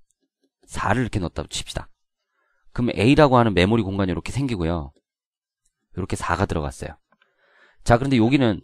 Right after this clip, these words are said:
정수형입니다. 그쵸? 우리가 지금 여태까지 인트를 정수형, 작은 형이라고 불렀으니까요. 자, 그럼 여기 지금 여기에 메모리에 크기가 있어요.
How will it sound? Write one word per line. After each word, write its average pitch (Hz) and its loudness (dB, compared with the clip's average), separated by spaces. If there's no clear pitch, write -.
정수형입니다. 107 0
그쵸? 139 -2
우리가 95 -2
지금 95 -6
여태까지 90 -2
인트를 107 2
정수형, 92 -4
작은 165 2
형이라고 110 0
불렀으니까요. - -10
자, 139 4
그럼 156 2
여기 143 2
지금 120 2
여기에 143 4
메모리에 117 4
크기가 233 6
있어요. 76 -2